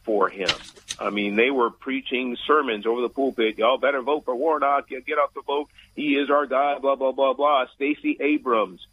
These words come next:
I was surprised when I saw, uh, Creflo Dollar actually, uh, laud and applaud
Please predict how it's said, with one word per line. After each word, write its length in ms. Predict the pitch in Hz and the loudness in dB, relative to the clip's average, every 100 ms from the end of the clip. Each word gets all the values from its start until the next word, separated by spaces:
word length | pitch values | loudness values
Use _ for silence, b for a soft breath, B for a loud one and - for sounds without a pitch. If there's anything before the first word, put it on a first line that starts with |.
| b - | b 0
I 140 | - | 2
was 160 | 156 147 | 2 0
surprised 840 | 135 117 - 139 233 95 - 101 - | -2 -4 2 4 4 -2 -12 -16 -14
when 160 | 110 104 | -8 -4
I 140 | 104 | -4
saw, 520 | - 117 110 107 110 | 0 2 4 2 0
uh, 320 | 107 107 107 | -2 -6 -8
Creflo 400 | 110 117 107 117 | -2 -2 -2 -4
Dollar 600 | 110 120 156 113 85 92 | 2 2 2 -2 -6 -10
actually, 520 | 95 - 110 101 101 101 | -12 -12 -6 -4 -2 0
uh, 140 | 104 | 0
laud 400 | 101 107 131 139 | 2 4 4 2
and 120 | 135 | -4
applaud 380 | 131 - 147 123 | -12 -4 -2 -2